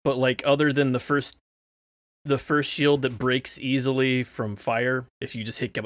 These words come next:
get hit by any fire, it ends up not, kinda being a non-issue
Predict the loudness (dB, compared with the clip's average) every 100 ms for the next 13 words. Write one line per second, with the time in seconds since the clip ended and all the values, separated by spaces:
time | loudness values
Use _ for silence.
0 | -8 -8 -4 -2 -2 -4 -2 -6 -2 0
1 | 0 0 -4 -4 -4 0 -2 -2 -6 -8
2 | -6 0 0 0 -2 -2 -4 -2 -4 -4
3 | -4 -4